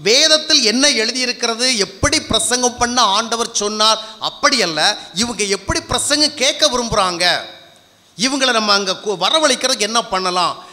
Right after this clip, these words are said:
அந்த கோணத்திலேயே காரியங்கள் செயல்படுகிறபடியினால இன்றைய கிறிஸ்தவத்துல ஒரு உண்மையான அனுபவத்தை பார்க்க முடியல. ஆனா அங்கே தேவன் கிதியோனிடத்துல சொல்லி சொல்லி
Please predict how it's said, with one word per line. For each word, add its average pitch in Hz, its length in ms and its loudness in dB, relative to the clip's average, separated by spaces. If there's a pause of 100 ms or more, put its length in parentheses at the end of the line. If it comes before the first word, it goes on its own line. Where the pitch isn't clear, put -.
(120)
அந்த 285 340 0
கோணத்திலேயே 320 720 0
காரியங்கள் 220 520 -2
செயல்படுகிறபடியினால 165 1200 -2 (280)
இன்றைய 277 360 -4
கிறிஸ்தவத்துல 277 520 -4
ஒரு 226 140 -2
உண்மையான 240 400 -4
அனுபவத்தை 226 600 -4
பார்க்க 214 320 -4
முடியல. 170 380 -2 (440)
ஆனா 160 340 -4
அங்கே 175 420 -4
தேவன் 165 480 -4
கிதியோனிடத்துல 180 520 -6
சொல்லி 202 340 -8
சொல்லி 165 340 -6